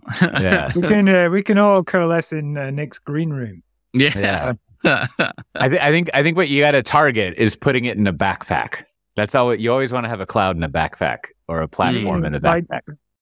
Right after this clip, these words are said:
Speaker 3: booze on a sort of a sucky straw thing? Is that what
Speaker 2: <laughs> Uh-huh. Yeah, that's right. That, I think
Speaker 1: Yeah.
Speaker 2: that belongs on a hat, but
Speaker 1: Yeah.
Speaker 2: yes.
Speaker 3: Oh, that's
Speaker 1: Yeah,
Speaker 3: hard.
Speaker 1: that,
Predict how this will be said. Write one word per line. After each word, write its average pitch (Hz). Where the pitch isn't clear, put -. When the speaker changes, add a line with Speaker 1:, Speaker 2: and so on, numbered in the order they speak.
Speaker 3:
booze 202
on 175
a 175
sort 170
of 160
a 147
sucky -
straw 143
thing? 285
Is 233
that 226
what 127
Speaker 2:
<laughs> -
Uh-huh. 131
Yeah, 113
that's 110
right. 90
That, 131
I 131
think 135
Speaker 1:
Yeah. 131
Speaker 2:
that 120
belongs 110
on 101
a 87
hat, 90
but 90
Speaker 1:
Yeah. -
Speaker 2:
yes. 80
Speaker 3:
Oh, 139
that's 165
Speaker 1:
Yeah, 123
Speaker 3:
hard. 139
Speaker 1:
that, 139